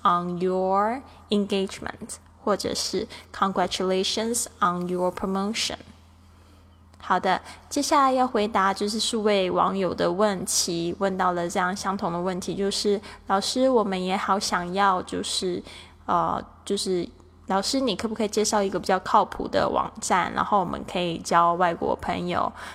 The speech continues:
然后可以就是互相交换英语的，交换英语或中文的地方？”呃，其实呢，这个网站在我之前的这个不花钱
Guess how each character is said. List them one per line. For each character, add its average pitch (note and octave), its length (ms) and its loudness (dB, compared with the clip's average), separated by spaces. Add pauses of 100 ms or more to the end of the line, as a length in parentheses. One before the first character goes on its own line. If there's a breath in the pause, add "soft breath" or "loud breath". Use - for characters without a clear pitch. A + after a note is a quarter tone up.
(120 loud breath)
然 F3+ 120 4
后 E3 200 2
可 - 120 -4
以 D#3+ 300 -2
就 E3+ 160 -4
是 - 160 -2
互 - 220 -4
相 - 260 0
交 - 220 0
换 - 200 0
英 - 300 -6
语 - 220 -12
的， - 200 -10 (560)
交 G3+ 140 2
换 G#3 180 -2
英 G3 220 -2
语 A3 60 -6
或 G3+ 160 -2
中 G3 200 0
文 F#3 160 -2
的 F3+ 120 -2
地 G3 180 -4
方？” G3+ 320 0 (1700 loud breath)
呃， A#3+ 140 2
其 A#3+ 200 2
实 A#3 240 2
呢， G#3+ 200 0
这 A#3+ 160 2
个 A#3+ 120 2
网 G#3+ 220 0
站 A3 260 2
在 A3+ 140 4
我 G3+ 120 2
之 A3 180 -4
前 G#3 240 -2
的 G#3+ 100 0
这 A3 140 0
个 G3 240 2
不 B3 180 2
花 A#3+ 220 6
钱 G#3 540 -2